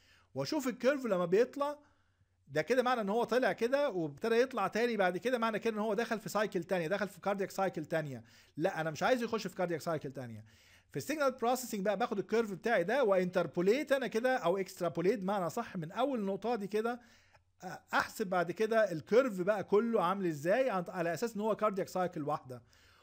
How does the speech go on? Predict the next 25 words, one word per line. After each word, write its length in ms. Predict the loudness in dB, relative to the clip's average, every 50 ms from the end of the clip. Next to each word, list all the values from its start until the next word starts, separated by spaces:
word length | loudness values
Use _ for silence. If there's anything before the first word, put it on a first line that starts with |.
| _ _ -12 -8
ومن 80 | -6
الانتجريشن 640 | -4 -4 -2 -2 0 0 2 2 0 2 2 0 2
بتاع 220 | 2 4 4 4
الكيرف 360 | 4 2 4 4 4 4 4 2
دوت 540 | 0 2 2 4 4 2 0 -2 -6 -20 _ _ _ _ _ _ _ _ _ _ _ -14
بحطه 640 | -8 -6 -6 0 2 2 2 2 2 -2 0 2 2
هنا 120 | 2 0 0
كده، 360 | -2 -2 -2 -2 -2 -6 -6 _ _ _ _ _ _ -20 _ _ _ _ _ -8
ومنه 760 | -2 2 4 6 6 6 4 4 2 0 0 0 -2 0 0 2
بقدر 360 | 2 2 2 2 2 2 2
احسب 300 | 0 -4 -8 -8 -8 -6
الكاردياك 360 | -4 -2 -2 -2 -2 -4 -4
اوتبوت 300 | -2 -2 -2 -4 -6 -8
على 160 | -8 -8 -6
طول 140 | -6 -8 -8
مباشره 520 | -6 -6 -6 -6 -6 -4 -6 -6 -6 -8
بيساوي 360 | -10 -10 -12 -12 -14 -16 -16 -16
كام. 160 | -18 -20 -20 _ _ _ _ _ _ _ _ _ -20 -20 -20 -20 -20 -20 -20 -20 _ _ _ _ _ _ _ _ _ _ _ _ _ _ _ _ _ _ _ -20 -20 -20 -20 -20 _ _ _ _ _ _ _ _ _ _ _ _ _ _ _ _ _ _ -20 -20 _ _ _ _ _ _ _ -8
ممكن 320 | -6 -6 -4 -2 -2 0 2
برضو 300 | 4 4 4 4 0 -2
نقيس 420 | -4 -4 -4 -4 -6 -6 -8 -6
كبايوميكانيكال 800 | -2 0 0 2 2 2 0 0 -2 -4 -4 -4 -2 -4 -4 -2
سيجنال 320 | -2 -4 -4 -4 -4 -6
مهمه 340 | -4 -4 -6 -6 -4 -2 -2
الماس. 720 | -2 -2 -2 -2 -4 -4 -2 -2 -4 -4 -6 -10 -16 -20